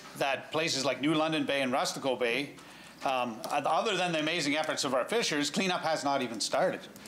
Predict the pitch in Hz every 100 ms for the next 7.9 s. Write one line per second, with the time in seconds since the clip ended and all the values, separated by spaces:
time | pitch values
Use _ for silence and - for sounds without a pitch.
0 | - - - - - 139 127 180 175 170
1 | 143 147 151 156 - 143 156 135 135 120
2 | 110 156 214 135 123 - - - - 139
3 | 185 254 208 170 131 - - 185 220 175
4 | 165 151 - 165 185 175 165 156 170 196
5 | 190 - 131 - 165 - 135 120 151 170
6 | - 180 143 127 131 123 135 - 196 196
7 | - 117 110 107 92 90 98 160 165